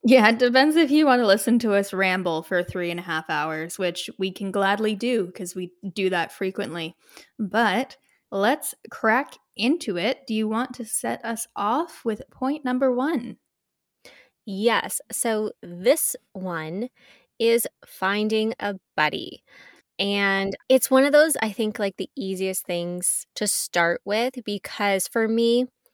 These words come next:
Speaker 2: you know, there's safeties in numbers, there's accountability that you can
Speaker 1: Mm-hmm.
Speaker 2: rely on. This is probably the easiest form to make sure you at least get out and do something. And I think for the activity, like, who cares what it is? You know,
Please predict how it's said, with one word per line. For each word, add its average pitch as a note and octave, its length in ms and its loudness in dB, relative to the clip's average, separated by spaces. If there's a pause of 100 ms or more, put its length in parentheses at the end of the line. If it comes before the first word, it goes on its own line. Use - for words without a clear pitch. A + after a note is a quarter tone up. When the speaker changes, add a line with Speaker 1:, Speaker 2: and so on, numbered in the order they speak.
(460)
Speaker 2:
you G#3 120 0
know, F#3+ 180 4
there's G#3 220 0
safeties A3 420 0
in G3 160 -2
numbers, F3 520 0 (320)
there's F3+ 580 4
accountability F#3 1200 2 (340)
that F#3+ 160 -2
you A3 140 0
can G3+ 140 -2
Speaker 1:
Mm-hmm. G3 40 0
Speaker 2:
rely F3+ 440 2
on. F3+ 300 -2 (320)
This A#3+ 200 8
is C#4+ 120 4
probably C4+ 260 8
the B3+ 200 2
easiest F#3+ 520 -2
form F3 440 -2 (120)
to A3 180 0
make G3+ 320 -2
sure G#3+ 200 0
you F#3+ 240 0
at - 140 -2
least F3+ 340 -6 (280)
get F3+ 180 2
out E3+ 300 2
and D#3+ 280 -10
do E3+ 180 -8
something. E3+ 520 -10 (380)
And F#3+ 440 0 (180)
I G3+ 100 -4
think B3 180 4
for A#3 160 6
the G#3 140 2
activity, F#3 480 0
like, E3+ 160 0
who A#3+ 120 2
cares F#3 260 2
what F3+ 100 0
it E3+ 80 0
is? - 180 -4
You E3+ 80 -4
know, E3+ 180 -6